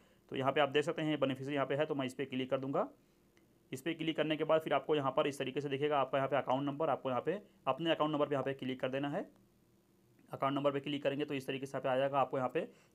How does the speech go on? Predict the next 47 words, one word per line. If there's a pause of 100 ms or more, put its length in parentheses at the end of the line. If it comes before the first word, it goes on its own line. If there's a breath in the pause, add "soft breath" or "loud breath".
कितना
पैसा
ट्रांसफ़र
करना
चाहते
हैं
आपको
यहाँ
पे
डाल
देना
है। (380 loud breath)
अगर
आप
इंडियन
रुपीज़
के
हिसाब
से
डालना
चाहते
हैं
तो
यहाँ
पे
आपको
क्लिक
करना
है,
जहाँ
पे
लिखा
हुआ
है
एस
आई
आर, (300 loud breath)
ऊपर
लिखा
है
करेंसी,
आपको
यहाँ
पे
क्लिक
करना
है।